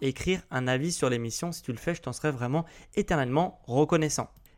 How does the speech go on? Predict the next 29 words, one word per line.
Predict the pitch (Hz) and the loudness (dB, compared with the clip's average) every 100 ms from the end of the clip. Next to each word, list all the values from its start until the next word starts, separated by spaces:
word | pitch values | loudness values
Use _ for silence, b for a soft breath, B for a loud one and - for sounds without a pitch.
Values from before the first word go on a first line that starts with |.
| b - | b -6
Et | |
c'est | 139 151 | -2 2
justement | 147 160 160 170 170 170 | 2 0 0 2 4 2
ce | |
qu'ont | - 160 | 0 -4
fait | - 165 165 | 2 4 4
trois | 160 - 175 | 2 2 2
personnes | 170 - 165 | 2 0 0
ces | 156 127 | 0 0
dernières | 127 127 123 | 0 0 -2
semaines. | - 131 165 190 175 | -2 2 2 2 0
Donc | 127 120 | -4 -2
il | 127 | 0
y | |
a | 123 - - | 0 -2 -2
Arnald | 160 160 156 151 139 - | 2 4 4 4 2 -4
Tout, | 180 175 - B B - | -2 -2 -4 B B 0
euh, | 120 | 2
via | 117 127 147 | 2 6 4
Apple | - 139 143 | 4 0 0
Podcast | 135 131 - 131 - 123 | 2 -2 0 -2 -2 -6
France | 110 - 143 170 151 - | -6 0 2 2 0 -8
qui | - 135 | -4 0
me | 135 | 2
dit : « | 135 139 | 2 -2
Super | - - - 160 | -4 -4 2 4
utile, | 139 - 170 180 - | 4 0 -4 -4 -2
cinq | - 160 | 0 2
étoiles. | 151 - 135 160 | 0 4 4 4